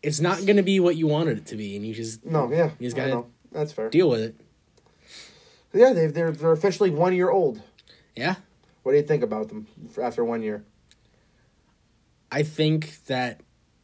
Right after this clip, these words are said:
Speaker 1: there were some failed promises, but I think overall they've had a hell of a year. I, I, you could, you could see the growth in the product.
Speaker 2: Could you?
Speaker 1: Yeah.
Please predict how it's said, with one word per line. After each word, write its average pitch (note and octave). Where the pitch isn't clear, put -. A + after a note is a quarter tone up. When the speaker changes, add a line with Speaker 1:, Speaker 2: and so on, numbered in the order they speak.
Speaker 1:
there A#2+
were A#2+
some A#2
failed B2
promises, C3+
but B2+
I A#2+
think B2
overall C#3+
they've B2+
had A#2+
a A2+
hell A#2
of A2+
a A2+
year. A#2
I, A2
I, B2
you C#3
could, C#3
you D#3
could D#3
see G#3
the D3
growth D3
in A#2
the G#2
product. B2
Speaker 2:
Could G3
you? C#4
Speaker 1:
Yeah. C4